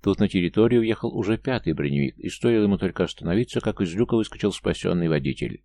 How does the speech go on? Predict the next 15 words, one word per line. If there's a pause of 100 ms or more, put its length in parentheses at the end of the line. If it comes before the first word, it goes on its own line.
(140)
«А
вот
и
я!» (760)
У
Волкова,
да
и
не
только
у
него,
отлегло
от
сердца.